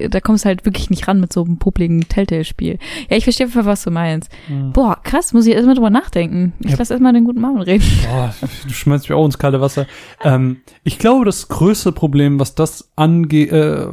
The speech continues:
Speaker 2: also was das betrifft, ist Geld, Lizenzen. Ähm, es ist billiger, ein Spiel zu produzieren, was, ähm,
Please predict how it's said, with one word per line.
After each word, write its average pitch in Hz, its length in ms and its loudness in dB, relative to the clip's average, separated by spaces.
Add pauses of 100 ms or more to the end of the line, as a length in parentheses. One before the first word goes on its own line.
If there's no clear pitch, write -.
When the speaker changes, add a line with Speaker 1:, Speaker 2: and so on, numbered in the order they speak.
(140)
Speaker 2:
also 131 200 -4
was 135 120 -6
das 143 140 -8
betrifft, - 560 -2
ist - 520 -2 (340)
Geld, 160 460 -2 (220)
Lizenzen. 196 960 0 (320)
Ähm, 139 160 0
es 147 140 -4
ist - 200 -6
billiger, 196 400 2
ein 151 80 -2
Spiel 196 240 2
zu 190 160 -10
produzieren, 185 800 0 (400)
was, - 480 -2
ähm, 123 440 0